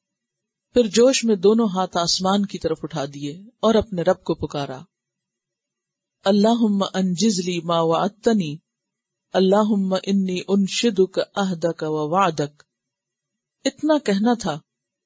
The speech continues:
कि पीछे से हजरत सिद्दीक चिमट गए और अर्ज करने लगे, या रसूल अल्लाह, अबशिर,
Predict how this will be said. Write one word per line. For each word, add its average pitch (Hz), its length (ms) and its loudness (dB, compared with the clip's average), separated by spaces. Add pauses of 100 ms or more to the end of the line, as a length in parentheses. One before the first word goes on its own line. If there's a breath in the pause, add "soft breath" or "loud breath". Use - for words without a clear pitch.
(180)
कि 214 60 -4
पीछे 247 360 0
से 226 140 0
हजरत 196 320 0
सिद्दीक 196 420 -4
चिमट 175 340 -2
गए 147 220 -6 (360)
और 190 120 0
अर्ज 214 280 0
करने 180 320 0
लगे, 165 260 0
या 185 200 4
रसूल 185 360 2
अल्लाह, 151 300 -2
अबशिर, 160 640 -4